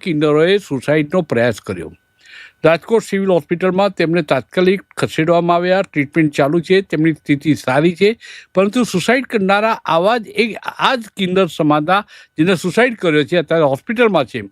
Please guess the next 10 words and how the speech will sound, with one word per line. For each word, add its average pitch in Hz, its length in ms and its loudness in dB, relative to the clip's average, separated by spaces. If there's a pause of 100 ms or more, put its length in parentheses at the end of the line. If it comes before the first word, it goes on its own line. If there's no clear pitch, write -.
(480)
એવા 185 380 2 (340)
આપણી 185 260 -4
સાથે, 196 580 0 (320)
અ, 151 40 -4 (960)
નિકિતા 208 480 -2
દે 170 480 0 (100)
આપણી 170 200 -4
સાથે 156 320 -4
જોડાયા 139 420 2
છે 208 240 0